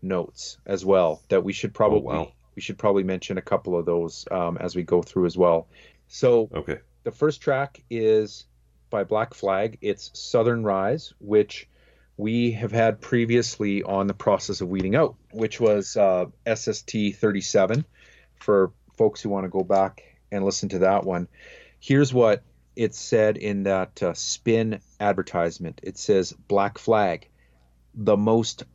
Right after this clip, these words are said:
Speaker 1: uncompromisingly powerful sound is the sound in your head. Black Flag knows what that sound is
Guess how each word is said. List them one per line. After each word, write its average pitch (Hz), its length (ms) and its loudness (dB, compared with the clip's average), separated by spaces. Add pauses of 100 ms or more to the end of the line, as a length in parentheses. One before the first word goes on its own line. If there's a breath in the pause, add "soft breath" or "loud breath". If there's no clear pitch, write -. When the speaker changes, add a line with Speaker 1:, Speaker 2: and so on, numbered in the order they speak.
(120)
Speaker 1:
uncompromisingly 117 1400 0
powerful 113 640 2
sound 107 720 -2
is 101 240 0
the 98 100 0
sound 101 480 0
in 95 100 0
your 87 160 0
head. 90 480 0 (760 soft breath)
Black 98 280 2
Flag 113 400 2
knows 101 480 4
what 92 160 -6
that 92 180 -6
sound 98 420 -6
is - 340 -10